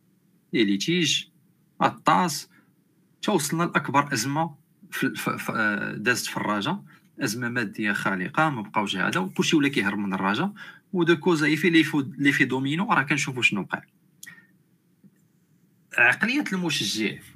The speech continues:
عقليه المسير، راه خصها تعرف بان كاين ضغط كبير ديال الجمهور. وي، فالرجاء فرقه كبيره، وي، الرجاء خص يلعب فيها اللعاب اللي موجود، وي، الرجاء خص يلعب فيها لعاب دو او نيفو، هادشي كامل متفقين عليه.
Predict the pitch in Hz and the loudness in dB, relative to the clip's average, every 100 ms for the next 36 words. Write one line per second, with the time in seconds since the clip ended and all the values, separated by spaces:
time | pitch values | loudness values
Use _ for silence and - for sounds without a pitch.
0 | - 98 160 196 196 147 139 - 98 76 | -4 -2 0 0 0 -2 -2 -2 -4 -6
1 | - - _ _ _ _ _ _ _ - | -12 -20 _ _ _ _ _ _ _ -20
2 | - _ _ _ - 113 110 - - - | -20 _ _ _ -2 0 2 0 -2 -2
3 | 107 - - - - - 208 - 110 - | -4 -4 -14 -10 -4 -2 -2 -4 -6 -4
4 | 110 107 104 110 101 - - - 110 196 | -4 -4 -4 -2 2 0 0 -2 2 2
5 | 127 120 95 95 85 - - _ - - | 2 0 0 -2 -4 -8 -14 _ -20 -20
6 | - _ 113 165 147 - - - 110 113 | -20 _ 2 4 2 -2 -8 -2 2 2
7 | 107 107 107 107 - 104 113 82 - - | 0 0 2 2 2 2 4 2 -4 -20
8 | _ - 127 165 107 - 107 120 - 120 | _ -2 4 4 4 -2 2 4 4 0
9 | - 113 107 127 113 92 110 104 113 120 | 0 2 2 4 4 6 4 4 0 2
10 | 107 104 - - - _ 131 160 120 117 | 0 0 -4 -12 -20 _ 2 4 4 0
11 | 113 120 107 - - 101 - 117 107 92 | 2 2 2 -2 -2 -2 0 0 4 4
12 | 113 104 120 127 123 110 87 151 - 175 | 2 0 -2 -2 -2 -2 -4 -10 -4 0
13 | - 202 208 202 180 185 151 - - 196 | 2 2 2 2 2 2 2 0 0 -2
14 | 170 | -4